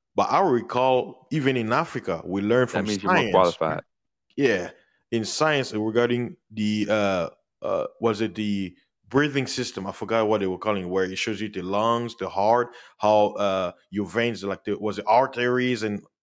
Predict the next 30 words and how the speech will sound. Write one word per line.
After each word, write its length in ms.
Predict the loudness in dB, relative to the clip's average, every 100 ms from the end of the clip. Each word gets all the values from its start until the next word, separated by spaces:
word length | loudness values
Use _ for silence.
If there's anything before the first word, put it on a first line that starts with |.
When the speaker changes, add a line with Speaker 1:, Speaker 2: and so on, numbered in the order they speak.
| _ -10
Speaker 1:
uh, 520 | -8 -6 -6 -6 -8
veins, 520 | -2 0 0 -2 -6 -12 -20 _
where 240 | 2 4 4 2
it 60 |
shows 260 | 0 0 -2
you 60 |
the 120 | -4 -6
blue 440 | -4 2 4 4 0
color 360 | 2 4 4
blood 500 | 2 2 4 4 4
and 140 | 0 -4
the 100 | -2
red 300 | 0 0 0
color 220 | 0 4
Speaker 2:
Yeah. 140 | 6
Speaker 1:
blood 280 | 6 6 2 -4 -14
when 180 | -2 -2
it 120 | 0
comes 220 | -2 -2 -4
Speaker 2:
Mm-hmm. 40 |
Speaker 1:
to 80 | -10
the 60 | 0 0
oxygen, 600 | 2 -2 0 2 2 0 -6 -6
that 100 | -2
you 100 | -2
need 160 | -2 0
oxygen 500 | 0 0 0 0 0
to 80 | -2
get 200 | -4 -2
new 340 | -2 -2 -2